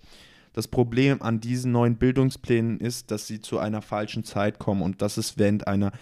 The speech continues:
weltweiten Pandemie. Das Problem an dessen ist nicht der Bildungsplan an sich, sondern einfach, dass man als Lehrer da Fortbildungen machen kann,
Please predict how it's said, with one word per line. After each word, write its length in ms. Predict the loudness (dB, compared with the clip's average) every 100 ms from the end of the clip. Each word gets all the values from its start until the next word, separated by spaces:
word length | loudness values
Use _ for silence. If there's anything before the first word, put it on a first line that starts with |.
| -20 -20 0
weltweiten 1600 | 4 4 2 -10 -20 _ _ -12 -4 2 4 4 2 2 4 2
Pandemie. 640 | 2 6 6 6 6 6 4 -2 _ _ _ _ _ _ _ _ _
Das 160 | 0 2
Problem 580 | 0 2 4 6 6 4 _ _ -2
an 160 | 0
dessen 320 | 2 2 2 0
ist 180 | 2
nicht 220 | 2 2 2
der 100 | 2
Bildungsplan 840 | 6 8 8 6 0 -2 -2 0
an 240 | 0 0
sich, 400 | 0 0 -2 -4
sondern 340 | -6 -4 -4 -6
einfach, 540 | -6 -6 -4 -4 -4 -12 -16 -10
dass 180 | -8 -2
man 280 | -2 -2
als 200 | -4 -6
Lehrer 280 | -2 2 0
da 220 | 0 -4
Fortbildungen 720 | -4 0 0 0 -4 -2 0 2
machen 320 | 0 -2 -6
kann, 340 | -2 -2 -2